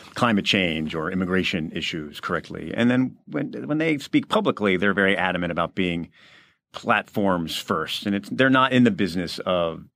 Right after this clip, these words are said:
doing journalism, and they, that, that's perfectly fine. That's, like, I think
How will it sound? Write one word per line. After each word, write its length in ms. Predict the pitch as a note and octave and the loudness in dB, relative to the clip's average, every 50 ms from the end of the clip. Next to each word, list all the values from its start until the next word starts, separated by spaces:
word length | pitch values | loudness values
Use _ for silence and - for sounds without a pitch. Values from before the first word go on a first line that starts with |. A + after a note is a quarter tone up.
| _ - | _ -8
doing 480 | A2+ G2+ F#2 F2 E2 D#2+ D#2 D#2 D2+ | -6 -4 -4 -4 -6 -8 -10 -14 -12
journalism, 640 | - - F#2 E2+ D#2+ D#2 D#2 D#2 D2+ D2+ D2 D2 D#2 | -10 -10 -8 -8 -10 -12 -14 -16 -16 -16 -16 -16 -14
and 180 | D#2+ D#2+ E2 E2+ | -14 -12 -8 -6
they, 160 | F2+ G2 A2 A2+ B2 B2+ - | -4 -4 -6 -6 -10 -8 -6
that, 160 | C3+ C#3 - _ _ | -6 -6 -6 _ _
that's 220 | - C#3 - - - | -8 -8 -8 -8 -8
perfectly 280 | - D#3 C#3 C3 C3+ | -6 -6 -4 -6 -6
fine. 320 | - - A3+ A#3 - - - | -6 -4 -2 -2 -2 -2 -2
That's, 320 | F#2 G2 - - - - | -4 -4 -4 -8 -10 -6
like, 220 | G2+ F#2+ F2 - - - - - | -4 -4 -4 -6 -10 -20 -6 -2
I 60 | - C#3 | 0 2
think 220 | - F#3 D#3 | 2 2 0